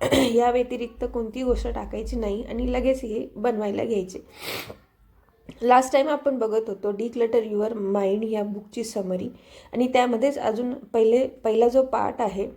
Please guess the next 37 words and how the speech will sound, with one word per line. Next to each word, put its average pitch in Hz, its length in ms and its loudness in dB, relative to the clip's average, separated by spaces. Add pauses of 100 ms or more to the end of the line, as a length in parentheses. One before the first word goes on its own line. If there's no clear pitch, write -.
(320)
Declutter 240 500 0
Your 220 220 2
Thoughts, 196 400 -4 (180)
तोच 240 220 2
आपला 214 240 -2
चालू 190 320 -2
आहे 196 220 0
अजूनही. 190 460 -4 (500)
आणि 277 400 2 (560)
आपले 262 220 2 (100)
थॉट्स 240 340 2
जे 262 140 2
आहेत, 220 320 -2 (560)
ते 262 100 8
एकदम 240 340 4 (240)
सिग्नलसारखे 226 680 -2
असतात. 185 300 -2 (580)
आपला 247 260 2
विचार 233 400 2
करण्याची 214 440 -2
जी 208 120 -6
प्रोसेस 202 420 -4
असते 196 280 -2
ती, 190 320 -4 (500)
की 240 120 0
खूप 262 180 6
सारे 233 320 6
विचार 226 280 2
आपल्या 220 260 2
मनात 220 260 -2
येत 202 260 -2
आहेत, 214 320 0
येत 185 240 -4
आहेत 208 300 -2
आणि 214 240 -4
मग 220 180 -2
ते 262 340 0